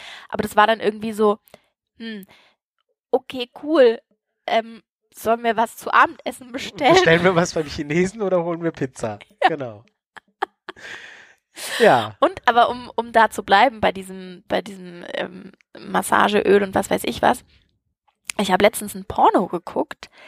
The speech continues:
Speaker 1: ähm, Super Vanilla. Ich weiß nicht, ob du Peter Haegre
Speaker 2: Ja.
Speaker 1: kennst.
Speaker 2: Kenn ich.
Speaker 1: Ja.
Speaker 2: Schwedischer Fotograf,
Speaker 1: Ähm,
Speaker 2: glaub ich. Und, und
Speaker 1: ja,
Speaker 2: auch macht
Speaker 1: Norwe-, oder norwegisch, keine, irgendwie
Speaker 2: Mhm.
Speaker 1: skandinavisch
Speaker 2: Macht,
Speaker 1: und der dreht
Speaker 2: macht sehr hochwertige,
Speaker 1: Pornos.
Speaker 2: ja, ja,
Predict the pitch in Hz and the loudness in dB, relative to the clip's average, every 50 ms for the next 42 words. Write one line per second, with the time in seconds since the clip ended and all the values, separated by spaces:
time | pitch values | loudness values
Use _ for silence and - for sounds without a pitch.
0 | - - - _ _ _ - 202 196 185 190 190 190 - - - - - 285 311 | -20 -20 -20 _ _ _ 0 2 2 2 0 -4 -8 -8 -6 -6 -6 -4 -2 -2
1 | 339 - - - - - - - 269 254 247 226 214 208 220 240 233 202 180 175 | -2 -2 -2 -2 0 2 4 4 4 4 2 2 2 2 0 2 4 4 4 4
2 | 180 196 247 320 370 _ _ _ _ - - - - 226 240 247 233 - - - | 4 2 2 0 -2 _ _ _ _ -8 -2 2 2 2 2 2 0 -2 -2 -2
3 | - - 214 - - 233 240 - - 233 233 226 220 220 - - _ _ - - | -2 -4 -4 -2 0 -2 -2 0 2 4 4 4 4 4 2 -2 _ _ -12 -4
4 | 190 214 254 277 - - 196 180 165 - - - - - 196 220 262 - - - | 0 0 0 0 0 -2 -2 -2 -2 -4 -4 -4 -2 -2 -2 -4 -6 -10 -12 -12
5 | - - - _ _ _ _ _ _ - - - 113 127 - - - - _ _ | -14 -18 -20 _ _ _ _ _ _ -20 -20 -16 -16 -16 -16 -16 -18 -20 _ _
6 | - 95 95 - - - - - 135 135 139 139 139 135 - 139 123 - - 135 | -4 -4 -4 -4 -4 -8 -6 0 2 4 4 4 2 2 2 2 2 2 0 0
7 | 127 120 - 196 - - 143 185 185 180 160 165 170 180 208 - - - _ _ | 0 2 2 4 4 4 2 0 -4 -6 -6 -4 -4 -4 -4 -6 -8 -16 _ _
8 | _ _ _ _ - - - - _ _ - 147 120 120 127 139 147 131 127 131 | _ _ _ _ -20 -20 -20 -20 _ _ -6 -6 -6 -6 -6 -6 -6 -4 2 4
9 | 220 214 220 233 233 202 151 - 208 208 226 226 214 - - - 202 208 208 208 | 4 6 6 6 4 4 4 4 6 6 6 4 2 0 0 2 4 4 4 6
10 | 208 202 214 220 226 226 226 220 226 - - - 208 - 226 214 208 - - - | 6 8 8 8 6 4 4 4 2 0 -4 -8 -4 -2 0 0 0 -2 0 2
11 | - 240 233 233 196 208 214 190 160 214 - - 196 202 196 190 180 180 180 185 | 2 2 2 -2 -6 -4 -4 -4 -4 -6 -6 -6 -4 -4 -4 -4 -4 -2 2 2
12 | - - 240 254 262 - - - 202 139 139 - 190 185 - - 185 185 - - | 2 2 0 -2 -4 -6 -6 -8 -8 -6 -4 -2 -2 -2 -4 -6 -8 -8 -6 -6
13 | - 139 - - - 143 147 143 135 151 151 147 - - 135 135 131 - - 143 | -6 -6 -6 -4 0 2 2 2 2 2 -2 -2 -2 2 2 2 2 2 0 -2
14 | 131 131 127 127 127 131 123 123 120 113 113 104 | 0 0 0 -2 -2 0 0 0 0 0 -2 -6